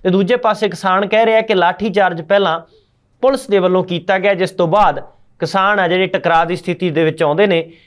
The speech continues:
ਇਸੇ ਕਰਕੇ ਹੀ ਜਿਹੜਾ ਹੁਣ ਪਰਚਾ ਦਰਜ ਹੋਇਆ, ਹੁਣ ਭਾਰਤੀ ਕਿਸਾਨ ਯੂਨੀਅਨ ਏਕਤਾ ਉਗਰਾਹਾਂ ਜੋਗਿੰਦਰ ਸਿੰਘ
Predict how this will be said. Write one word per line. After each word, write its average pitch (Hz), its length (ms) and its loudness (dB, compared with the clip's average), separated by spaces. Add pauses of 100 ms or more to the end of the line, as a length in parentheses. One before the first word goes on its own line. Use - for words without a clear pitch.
(160)
ਇਸੇ 202 280 0
ਕਰਕੇ 208 360 -2
ਹੀ 214 80 0
ਜਿਹੜਾ 202 240 2
ਹੁਣ 185 160 -2
ਪਰਚਾ 185 380 -2
ਦਰਜ 190 260 0
ਹੋਇਆ, 185 320 2
ਹੁਣ 180 240 0
ਭਾਰਤੀ 165 440 -2
ਕਿਸਾਨ 170 280 -2
ਯੂਨੀਅਨ 180 300 -2
ਏਕਤਾ 165 300 0
ਉਗਰਾਹਾਂ 147 480 0 (340)
ਜੋਗਿੰਦਰ 175 380 2
ਸਿੰਘ 220 240 -2